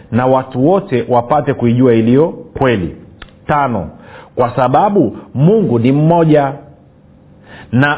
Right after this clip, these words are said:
mpatanishi kati ya Mungu na wanadamu ni mmoja, mwanadamu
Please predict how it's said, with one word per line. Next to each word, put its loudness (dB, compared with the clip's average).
mpatanishi 0
kati 0
ya 2
Mungu 0
na 2
wanadamu 0
ni 2
mmoja, 2
mwanadamu 0